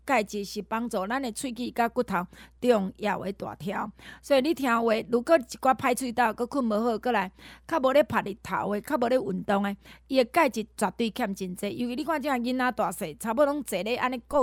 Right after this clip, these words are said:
手机较济，钙质总是不够，搁歹喙斗。所以量早补钙、钙甲补有够，钙好注钙粉真重要。那么钙好注钙粉一百包六千块，一百包六千块，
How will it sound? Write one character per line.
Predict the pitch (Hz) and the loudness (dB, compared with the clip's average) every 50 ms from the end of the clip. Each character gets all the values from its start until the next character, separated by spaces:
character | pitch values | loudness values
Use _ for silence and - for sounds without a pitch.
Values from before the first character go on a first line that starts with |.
| 240 - | 2 2
手 | - 254 240 220 | -2 -4 -6 -6
机 | 233 - 220 214 | -6 -6 -8 -6
较 | - 226 202 | -4 -4 -6
济， | 196 - - 175 170 180 - - - - - - _ _ | -4 -6 -6 -8 -8 -8 -12 -18 -20 -20 -20 -20 _ _
钙 | - 359 320 247 | 2 4 4 4
质 | 214 - - 196 196 - - | 2 0 -4 -6 -6 -6 -4
总 | - 196 180 196 196 | -4 -2 -2 -2 -2
是 | - - 226 | -2 -2 -2
不 | 196 - - 180 | -2 -2 -6 -8
够， | - - 226 196 | -2 2 2 2
搁 | 180 - 226 | 2 0 -4
歹 | 214 - - 208 202 196 | -6 -4 -4 -4 -4 -4
喙 | - 214 190 - - | -6 -8 -10 -6 -2
斗。 | 214 196 175 - - _ - - - - - - | 0 0 0 -2 -6 _ -20 -20 -20 -20 -18 -6
所 | - - 320 | 4 6 6
以 | 277 | 6
量 | 208 170 233 254 254 240 240 262 254 | 6 4 4 4 4 4 2 0 -2
早 | - - 302 285 294 | 2 4 6 6 4
补 | - - 277 269 269 254 | 4 4 2 2 2 4
钙、 | - 285 262 220 - - _ _ _ - | 4 6 6 6 4 0 _ _ _ 0
钙 | - 202 - | 2 2 2
甲 | 233 - 226 226 | 2 2 0 0
补 | 190 - 262 | 0 2 4
有 | 262 240 214 180 | 4 4 4 2
够， | - 185 165 - - _ | 0 -2 -4 -4 -6 _
钙 | - 233 220 214 | -4 -2 0 0
好 | 220 226 220 | 0 -2 -2
注 | - - 214 | -2 -2 -2
钙 | 202 - 208 208 190 | -2 0 0 0 0
粉 | 180 - - | 0 -4 -6
真 | - 196 185 185 175 | -4 -4 -4 -4 -4
重 | - 180 165 - - - | -4 -6 -6 -8 -6 -4
要。 | 170 202 180 170 - - - - - - - | 0 0 0 0 -2 -8 -16 -18 -18 -16 -6
那 | - 302 | -4 0
么 | 302 302 285 | 2 2 4
钙 | - - 370 349 339 | 6 8 8 8 8
好 | 349 320 | 6 4
注 | - - 330 320 | 4 2 -2 -4
钙 | 269 - 302 277 262 254 | 2 4 6 6 6 6
粉 | 269 277 240 226 - | 6 4 4 2 0
一 | - 233 190 - _ _ | -2 -2 -4 -4 _ _
百 | - 330 285 254 | 8 8 8 8
包 | 233 - 254 247 240 - | 8 6 6 6 6 6
六 | - 160 202 185 - | 2 0 0 0 0
千 | - - 220 202 208 | -2 -4 -2 -2 0
块， | 185 233 214 - - _ | 2 2 2 0 0 _
一 | - 311 285 233 | 0 2 2 2
百 | 220 - - 185 170 - | 0 0 0 0 0 -2
包 | - - 226 226 220 | -2 0 2 2 4
六 | 220 220 240 233 202 180 | 4 4 2 2 0 -2
千 | - - 185 180 196 | -4 -6 -6 -6 -2
块， | - 220 202 160 | 0 2 2 0